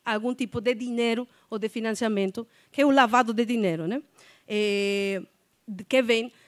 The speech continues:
das atividades do narcotráfico. Na verdade que não vai ser simplesmente narcotráfico, sino que estas empresas capitalistas exitosas mexicanas vão se diversificar e vão entrar a outros mercados ilegais.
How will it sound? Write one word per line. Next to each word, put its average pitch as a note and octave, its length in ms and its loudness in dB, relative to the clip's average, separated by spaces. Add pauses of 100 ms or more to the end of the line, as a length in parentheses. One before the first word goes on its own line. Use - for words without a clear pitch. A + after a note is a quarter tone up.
(100)
das A#3 160 -4
atividades G#3+ 600 0
do G#3+ 80 0
narcotráfico. - 720 -6 (440)
Na D#4+ 120 2
verdade F#4+ 320 0
que F#4+ 100 0
não E4 180 6
vai D#4+ 140 2
ser D4+ 200 0
simplesmente C4+ 600 0
narcotráfico, A#3+ 880 2
sino A3+ 220 -2
que A#3+ 280 -2 (220)
estas C4 280 -4
empresas B3+ 720 2 (160)
capitalistas A3+ 800 -2
exitosas G#3 760 -2
mexicanas G#3 800 -2 (760)
vão C4 260 6
se C4+ 160 4
diversificar B3 840 4 (160)
e B3+ 120 2
vão B3+ 220 4
entrar A#3 420 4
a A3 100 4
outros A#3 340 2
mercados G3+ 720 -2 (240)
ilegais. G#3 640 -2